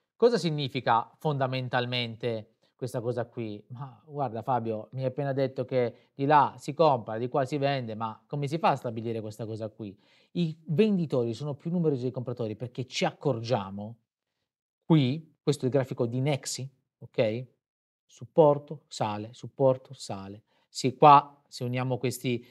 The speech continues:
minimi crescenti era un supporto. Ci accorgiamo che i compratori sul book di negoziazione, il book di negoziazione è quello strumento che ci permette di capire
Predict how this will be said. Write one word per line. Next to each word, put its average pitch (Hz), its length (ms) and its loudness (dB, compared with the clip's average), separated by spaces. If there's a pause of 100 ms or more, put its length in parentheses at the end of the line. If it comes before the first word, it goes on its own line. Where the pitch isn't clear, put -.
(100)
minimi 127 560 -4
crescenti 131 640 -4
era 113 240 -10
un 110 80 -8
supporto. 117 640 2 (640)
Ci - 200 -4
accorgiamo 117 960 -2 (360)
che 135 500 4 (1800)
i 175 100 0
compratori 123 760 2
sul 170 220 2
book 190 300 0
di 147 120 2
negoziazione, 131 720 0
il 117 80 -6
book 139 220 -4
di 143 80 -4
negoziazione 151 500 -4
è 147 40 0
quello 131 200 -2
strumento 165 380 -4
che 123 100 -6
ci 127 120 -8
permette 139 380 -4
di 123 100 -6
capire 165 720 2